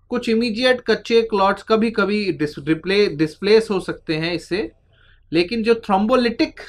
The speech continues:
की बात हो रही है, thrombolysis का मतलब होता है ऐसी दवाइयाँ जो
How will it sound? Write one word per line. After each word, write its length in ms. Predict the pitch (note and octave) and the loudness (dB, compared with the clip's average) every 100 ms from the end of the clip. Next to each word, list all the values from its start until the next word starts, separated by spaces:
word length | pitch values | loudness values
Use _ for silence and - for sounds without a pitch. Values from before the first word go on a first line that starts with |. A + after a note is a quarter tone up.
| - - - | -20 -14 -6
की 80 | |
बात 320 | F#3+ F3+ F#3 F3+ | 2 2 2 0
हो 80 | |
रही 140 | D#3 D#3+ | -2 -2
है, 100 | F#3 | -4
thrombolysis 680 | E3 E3+ G3 F#3 F#3 B3+ B3 - _ _ _ _ _ | -4 -4 -2 -2 -4 -6 -8 -12 _ _ _ _ _
का 120 | G3 F3+ | 0 0
मतलब 300 | E3 G#3 G3 | 2 0 0
होता 280 | F3 F3+ | 2 4
है 200 | F3+ G3+ | 4 2
ऐसी 420 | - E3 F3+ C4 B3+ | 0 -2 -2 -2 0
दवाइयाँ 540 | G#3+ E3 D#3 D#3 F3+ | 2 2 -2 -4 -4
जो 260 | E3+ G3+ | -6 -8